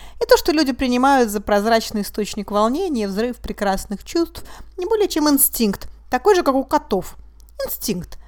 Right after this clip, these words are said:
лишь прикрываемый возвышенными словами и литературщиной. Я сам не верил в то, что говорил, но мне хотелось выглядеть необыкновенно оригинальным. Моя эротико-биологическая теория вызвала у тётушки Хули недоумение.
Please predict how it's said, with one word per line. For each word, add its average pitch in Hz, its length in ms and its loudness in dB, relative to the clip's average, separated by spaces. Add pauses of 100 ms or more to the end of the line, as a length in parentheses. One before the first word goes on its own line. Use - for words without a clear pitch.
(140)
лишь 403 220 2
прикрываемый 302 720 2
возвышенными 226 640 0
словами 269 560 2
и - 20 0
литературщиной. 180 880 -2 (800)
Я 247 160 2
сам 202 300 2
не 190 100 0
верил 180 200 -2
в - 80 -10
то, 185 120 -8
что - 180 -10
говорил, 190 460 -4 (760)
но 254 100 4
мне 349 160 6
хотелось 226 460 0
выглядеть 190 460 0
необыкновенно 180 760 -2
оригинальным. 175 720 -6 (640)
Моя 262 320 2 (280)
эротико-биологическая 226 1200 0
теория 240 480 2
вызвала 226 340 0
у 220 40 2
тётушки 214 400 -10
Хули 226 340 2
недоумение. 202 1000 2